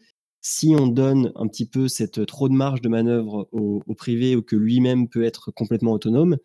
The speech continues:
ça serait, euh, moins surveillé du point de vue, euh, éthique et intérêt scientifique. Mais je tiens quand même à rappeler que les États-Unis ont eu un programme dans les années soixante et, euh, qui s'appelle le programme Starfish Prime, euh, qui est quand même une des plus grandes, euh,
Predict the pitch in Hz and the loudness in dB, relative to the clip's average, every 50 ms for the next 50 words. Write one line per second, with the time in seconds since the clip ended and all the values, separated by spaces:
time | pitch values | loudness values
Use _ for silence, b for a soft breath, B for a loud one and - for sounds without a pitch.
0 | b b b _ _ _ _ _ _ - 117 107 - - 131 131 131 131 127 123 | b b b _ _ _ _ _ _ -6 -4 -4 -4 -2 0 0 2 2 2 2
1 | 117 110 107 107 110 117 123 123 123 123 123 123 120 - - 123 113 117 117 120 | 4 4 4 4 4 2 2 2 0 0 0 -2 -2 -4 -6 -6 -4 -2 0 2
2 | 120 123 127 127 120 120 104 - - 113 110 107 110 117 120 120 120 110 107 101 | 2 2 2 2 0 -2 -4 -4 -2 -2 -2 0 0 0 0 0 0 0 -2 -4
3 | 101 b b b _ _ _ - 120 120 117 - - 139 135 135 131 - - 110 | -6 b b b _ _ _ -2 0 0 0 0 -2 0 0 0 -2 -4 -4 0
4 | 107 107 107 107 104 110 107 107 101 - 110 104 - - - - 165 165 - 110 | 0 0 0 0 -2 -2 -2 -2 -4 -4 -6 -8 -8 -10 -4 -4 -4 -2 -2 -4
5 | 101 - - - 113 104 117 113 113 107 104 107 98 - 131 135 123 _ - 113 | -6 -6 -4 -6 -4 -2 0 2 2 2 0 -2 -4 -2 -2 -2 -2 _ -2 -4
6 | 107 104 b b b _ _ _ _ _ - 110 104 101 104 - 110 107 107 113 | -4 -4 b b b _ _ _ _ _ 0 0 0 0 2 0 0 0 2 2
7 | 117 127 131 127 120 107 104 107 113 120 120 110 101 - - 117 107 110 113 113 | 4 4 4 4 4 2 2 2 2 2 2 0 -4 -4 -6 -6 -4 -4 -4 -4
8 | 113 110 107 98 107 104 107 98 - 117 107 - - 156 185 190 - _ _ _ | -4 -4 -4 -4 -4 -4 -4 -4 -4 -6 -6 -4 -2 -4 -4 -4 -8 _ _ _
9 | _ _ _ _ _ - - 113 107 104 101 98 98 98 98 - - - 104 - | _ _ _ _ _ -2 0 2 4 4 4 2 2 0 -2 -4 -4 -4 -4 -2
10 | 120 110 107 98 95 - 107 104 101 101 - - 117 - - - 110 - - - | 0 0 0 0 -2 -4 -6 -4 -4 -4 -4 -6 -6 -8 -6 -6 -6 -6 -6 -6
11 | - 151 180 185 151 113 104 b b b b _ _ _ _ _ _ - 110 104 | -4 -2 0 2 0 0 -2 b b b b _ _ _ _ _ _ -6 -4 -2
12 | 101 98 98 95 - - - 110 104 - 123 120 120 123 117 113 110 107 104 107 | 0 0 -2 -4 -6 -4 -4 -4 -2 0 0 2 2 4 4 4 2 2 2 0
13 | 98 - _ - 117 113 107 - 113 110 120 123 123 120 117 113 110 104 107 107 | -2 -2 _ -2 0 0 0 0 -2 -2 0 0 2 2 2 2 2 0 0 0
14 | 107 104 104 | 0 -2 -2